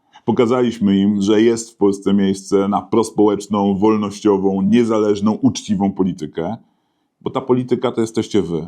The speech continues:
I kiedy mówię wy, to konkretnie mam na myśli was. Te tysiące osób, które zaangażowały się w kampanię i te tysiące osób, które w ostatnich dniach szturmują serwery Razem,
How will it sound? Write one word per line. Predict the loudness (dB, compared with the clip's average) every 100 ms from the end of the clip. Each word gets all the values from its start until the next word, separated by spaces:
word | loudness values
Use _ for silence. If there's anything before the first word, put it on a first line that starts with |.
| -6
I | -2
kiedy | 0 0
mówię | 0 2 0
wy, | 2 2 2
to | 2 -4
konkretnie | -4 -4 -2 0 -2 -2 -2 -2 0
mam | -2 -2
na | 0
myśli | -2 -2 -2 0
was. | 0 -2 -8 -2
Te | -2 -2
tysiące | 0 0 2 -2 2 2
osób, | 2 0 -4 -4
które | 0 0 0
zaangażowały | -2 0 -2 0 0 2 0
się | -4
w | -8
kampanię | -6 -2 0 0 0 -2 -4 -6
i | -2
te | 0
tysiące | 0 0 0 2
osób, | 2 2 -2 0
które | 0
w | 0
ostatnich | -2 -4 0 0
dniach | 2 0 -2
szturmują | -4 0 2 4 2 2
serwery | 0 2 2 2 2
Razem, | 2 0 -2 -2